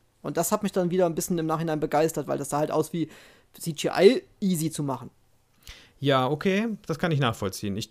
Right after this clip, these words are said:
Speaker 2: ich wusste nicht so richtig, was das soll. Das hat mich ein bisschen an so David Fincher,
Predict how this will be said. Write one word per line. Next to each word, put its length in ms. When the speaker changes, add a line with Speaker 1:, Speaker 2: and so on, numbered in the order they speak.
Speaker 2:
ich 280
wusste 180
nicht 160
so 80
richtig, 320
was 140
das 180
soll. 320
Das 240
hat 220
mich 120
ein 80
bisschen 260
an 120
so 140
David 320
Fincher, 640